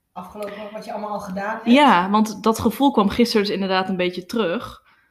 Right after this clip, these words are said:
Speaker 2: Van, ik ging mezelf weer vergelijken met anderen. Ik dacht, "Oh, er zijn al zoveel coaches. En die zeggen eigenlijk ook wat ik wil zeggen. En die doen eigenlijk ook wat ik wil doen. Of, en die zijn zoveel succesvoller." En, ehm,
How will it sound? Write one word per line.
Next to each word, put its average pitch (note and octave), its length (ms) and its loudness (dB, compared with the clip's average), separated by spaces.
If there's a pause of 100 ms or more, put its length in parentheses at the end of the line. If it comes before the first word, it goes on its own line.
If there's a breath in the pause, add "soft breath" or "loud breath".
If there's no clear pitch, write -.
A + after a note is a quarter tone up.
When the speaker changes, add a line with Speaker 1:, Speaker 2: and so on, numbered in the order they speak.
(140 soft breath)
Speaker 2:
Van, - 220 -8
ik D3 80 -10
ging A3+ 180 2
mezelf A3 340 2
weer A3+ 140 0
vergelijken F#3 540 -6
met F#3 160 -4
anderen. F3+ 360 -6
Ik - 60 -12
dacht, F3 200 -12
"Oh, F#3 120 -8
er F#3 60 -10
zijn G3 200 -4
al G#3 100 -2
zoveel G3+ 360 -4
coaches. F#3 500 -4
En F#3 100 -6
die G#3 100 -4
zeggen G#3+ 300 -4
eigenlijk G3 400 -4
ook A3 220 -4
wat F#3+ 180 -8
ik - 120 -8
wil F3+ 160 -6
zeggen. F3+ 340 -6
En F3+ 60 -6
die F#3 100 -6
doen G#3 140 -6
eigenlijk G#3 360 -6
ook G#3+ 200 -4
wat F#3+ 200 -6
ik G3 120 -4
wil F3+ 220 -6
doen. E3+ 300 -6
Of, E3 300 -12 (520 soft breath)
en G3 140 -6
die G3 100 -2
zijn G3+ 200 -2
zoveel G#3 260 -4
succesvoller." F3+ 1000 -6
En, F3 340 -10 (1040)
ehm, F3+ 560 -12